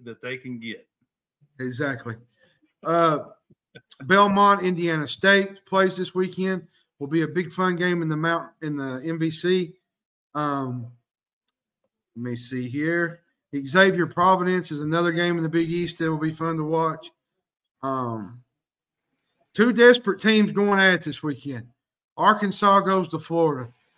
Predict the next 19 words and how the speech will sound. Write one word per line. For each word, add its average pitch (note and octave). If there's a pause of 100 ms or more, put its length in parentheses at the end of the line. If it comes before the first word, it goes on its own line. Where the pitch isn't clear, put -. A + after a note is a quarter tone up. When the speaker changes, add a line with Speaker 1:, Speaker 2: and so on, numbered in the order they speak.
(720)
Speaker 2:
Um, B2+ (1500)
I F#3+
basically G#3+
put G3
it F#3+
like F3
this E3+
on D3
this D3
game. B2+ (560)
If C#3
Arkansas G3+
loses, G3+ (1400)
they're F#3
not F3
getting F3
in E3+
the D#3
tournament. D3+